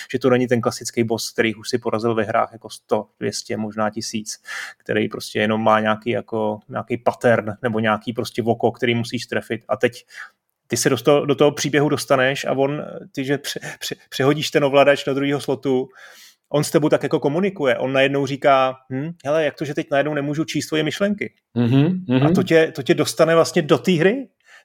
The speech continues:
Speaker 1: Ty,
Speaker 2: Jo.
Speaker 1: ty se, ty se, ty se staneš najednou součástí toho příběhu.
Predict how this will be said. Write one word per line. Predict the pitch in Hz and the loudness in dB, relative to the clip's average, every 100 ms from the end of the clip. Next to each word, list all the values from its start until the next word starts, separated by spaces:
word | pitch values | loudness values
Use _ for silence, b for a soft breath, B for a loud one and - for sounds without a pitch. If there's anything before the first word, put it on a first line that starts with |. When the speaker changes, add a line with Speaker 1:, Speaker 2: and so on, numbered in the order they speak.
| - | -8
Speaker 1:
Ty, | 190 | -8
Speaker 2:
Jo. | - 185 | -4 -6
Speaker 1:
ty | - | -6
se, | 151 - - - - | -8 -10 -12 -14 -16
ty | |
se, | 143 - 160 - | -14 -10 -10 -6
ty | 147 | -2
se | 185 | 0
staneš | - 139 175 | 0 0 0
najednou | 139 160 | -2 -4
součástí | - 147 - 151 156 170 | -4 -4 2 2 2 -2
toho | 175 | -2
příběhu. | 175 190 214 254 127 | -2 -6 -6 -6 -8